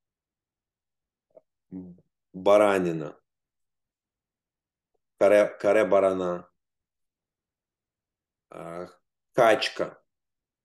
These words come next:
фермерская качка». И он выкладывает: «Смотри, сколько всего. Вот тебе сосиски фермерские, мюнхенские сосиски, вот, вот, вот все». И вот эта эмоция,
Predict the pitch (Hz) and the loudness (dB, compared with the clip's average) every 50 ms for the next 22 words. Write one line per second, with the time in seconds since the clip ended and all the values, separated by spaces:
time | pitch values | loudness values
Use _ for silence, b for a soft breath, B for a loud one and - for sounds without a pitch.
0 | _ _ _ _ _ _ _ - 113 110 107 101 101 92 92 - - - 92 - | _ _ _ _ _ _ _ -2 0 0 2 0 -2 -4 -6 -8 -10 -12 -6 -4
1 | 104 95 85 - - - - - - _ _ _ _ _ _ _ _ _ _ _ | -2 -2 -2 -2 -6 -12 -18 -20 -20 _ _ _ _ _ _ _ _ _ _ _
2 | _ _ _ _ _ _ _ _ _ _ _ _ - 107 110 110 107 101 95 95 | _ _ _ _ _ _ _ _ _ _ _ _ -2 0 2 2 2 0 -4 -6
3 | - _ - 104 - - 113 117 110 98 98 92 90 - - 107 107 104 - - | -10 _ -6 -4 0 2 2 4 4 4 2 2 0 -4 -6 -6 -4 -2 0 0
4 | - - - - 95 82 - 85 82 - - - 80 80 80 73 78 85 85 - | 0 -2 -2 -6 -8 -8 -8 -10 -12 -12 -12 -10 -8 -8 -8 -8 -8 -10 -12 -12
5 | _ 95 85 90 95 92 - - - 95 - - - 120 117 - - - - 80 | _ -6 -2 0 0 0 0 -4 -8 -8 -8 -8 -6 -6 -6 -8 -10 -12 -12 -14
6 | 80 - - 87 82 76 76 76 78 - - - - - - - _ _ _ _ | -10 -6 -4 -2 -2 -2 -4 -8 -12 -14 -14 -16 -16 -18 -20 -20 _ _ _ _
7 | _ _ _ _ _ _ _ _ - 98 110 113 113 113 - 98 92 90 - - | _ _ _ _ _ _ _ _ -4 -2 0 0 0 -2 -4 -6 -6 -6 -6 -4
8 | 95 90 - - 92 87 - - 90 82 - - - - 85 87 92 90 - - | -4 -4 -4 -4 -8 -8 -8 -10 -12 -12 -14 -16 -16 -12 -8 -8 -8 -8 -8 -10
9 | 90 82 73 - - 76 80 85 - - 92 92 90 - - - - 87 80 - | -10 -10 -10 -12 -14 -14 -14 -14 -12 -10 -10 -8 -8 -10 -12 -10 -10 -10 -10 -12
10 | _ _ _ _ _ _ _ _ _ _ _ _ _ _ _ _ _ _ _ _ | _ _ _ _ _ _ _ _ _ _ _ _ _ _ _ _ _ _ _ _
11 | _ _ _ _ _ _ _ _ _ _ _ _ 117 110 110 110 - 135 131 - | _ _ _ _ _ _ _ _ _ _ _ _ 0 0 0 2 2 0 2 2
12 | 127 117 113 107 104 104 110 117 120 120 - - - - - - - | 2 2 2 0 -2 -2 0 0 0 -2 -4 -8 -14 -14 -16 -18 -20